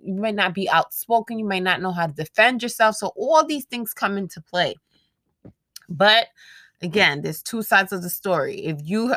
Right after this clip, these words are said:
are in a work setting, you damn well know that you guys have, you know, a certain way that you, that you joke around, a certain way that you do stuff,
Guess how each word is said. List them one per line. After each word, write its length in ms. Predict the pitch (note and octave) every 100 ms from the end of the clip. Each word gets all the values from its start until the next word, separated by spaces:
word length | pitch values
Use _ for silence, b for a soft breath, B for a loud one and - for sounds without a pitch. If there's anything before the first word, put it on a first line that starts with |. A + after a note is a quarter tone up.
| -
are 200 | F#3 C3+
in 180 | F#3+
a 60 | F3+
work 300 | E3+ G3+ -
setting, 420 | - G3 F#3 F3+
you 80 | F3+
damn 400 | D#3 F#3+ G#3 A#3
well 160 | A#3+ A3
know 180 | G3
that 220 | F#3 F3 G3
you 80 |
guys 300 | F#3 F3 F3
have, 420 | - F3 E3+ D#3+ D#3+ B B B B _
you 100 | F#3+
know, 260 | F3+ D#3+ -
a 180 | F3 F3+
certain 400 | - A3 E3 G3+
way 160 | G3 F#3+
that 240 | F3 -
you, 220 | D#3+ D#3 - E3
that 280 | D#3+ D#3
you 120 | E3+ C#3
joke 380 | - A3 A3 G#3+
around, 560 | F#3+ F#3+ F#3+ F3+ F3
a 100 | E3+
certain 360 | D#3+ F#3+ D3+ F#3
way 200 | F3+ F3+
that 280 | E3+ E3 - -
you 140 | F#3
do 280 | D3+ G#3+ B3
stuff, 420 | - F3 D#3+ F3